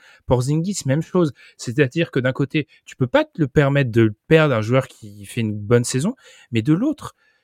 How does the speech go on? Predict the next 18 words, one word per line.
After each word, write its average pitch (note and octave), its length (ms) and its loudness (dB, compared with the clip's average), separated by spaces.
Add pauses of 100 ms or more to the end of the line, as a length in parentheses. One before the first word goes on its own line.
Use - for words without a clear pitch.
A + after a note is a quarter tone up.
(160)
si - 260 -4
tu E3 160 -4
le E3 40 0
gardes, D#3 300 4
tu - 160 -6
vas G#2 180 4
rester B2+ 580 0
dans G2+ 220 -2
le, G2 480 -4
dans G#2+ 140 -16
le G#2+ 100 -14
niveau A2 360 0
actuel, G3+ 460 -2 (460)
mais G2+ 60 -14
si - 180 -8
tu - 140 -12
l'échanges, B2 440 0
tu, - 280 -18